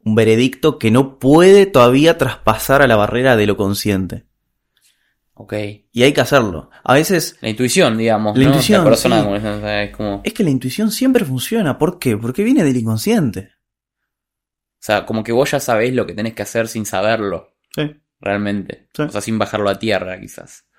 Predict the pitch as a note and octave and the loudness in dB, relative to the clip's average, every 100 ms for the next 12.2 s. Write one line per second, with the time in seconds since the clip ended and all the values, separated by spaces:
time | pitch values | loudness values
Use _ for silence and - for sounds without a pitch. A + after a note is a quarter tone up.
0 | _ _ - - - A#2 B2 - B2+ A#2+ | _ _ -14 -12 -8 -2 0 0 2 2
1 | A2+ A#2+ G3 D3+ B2+ A2 C3 C3+ C3+ A#2+ | 4 4 4 0 0 0 0 0 -2 -4
2 | - G#2+ G#2+ A#2 A2+ G2+ G#2+ A#2 C3 B2+ | -2 -4 -2 0 0 0 -2 0 0 0
3 | A#2+ A2+ A2+ G2+ F#2+ G2 G2 F#2+ G2 - | 2 2 2 2 -2 -6 -4 -4 -6 -10
4 | G2+ G#2 A#2 B2+ D3 D#3 D3 D3+ C3+ A#2+ | -8 -8 -6 0 0 0 -2 -2 -2 -2
5 | A2 F#2+ - _ _ - G#2+ G#2 A2 G#2+ | -2 -6 -10 _ _ -2 -2 -2 -6 -6
6 | G#2 G2 F2+ F2+ - _ - A2+ C3 G#2 | -6 -6 -6 -8 -16 _ -4 2 2 2
7 | A2+ C#3 D#3 D3+ D3+ _ _ F3 E3+ B2+ | 0 -2 -2 -2 -4 _ _ -4 -2 0
8 | A2+ A2+ A2+ F#3+ A2+ G#2+ C3 A#2 B2 A2 | 0 -2 -2 -2 0 0 0 0 0 -2
9 | G2+ A#2 A2+ A2 A2 G#2 G#2 G#2 G2+ G2+ | -4 -6 -6 -4 -4 -4 -4 -6 -6 -8
10 | - G#2 F#2+ F#2+ F#2 F#2 - _ _ _ | -8 -6 -6 -6 -10 -12 -20 _ _ _
11 | G2+ G#2 A2 G#2 G#2 G#2+ G#2 A#2+ G#2 G2 | -2 0 0 -2 -2 -4 -2 0 2 0
12 | F2 F2 | -6 -14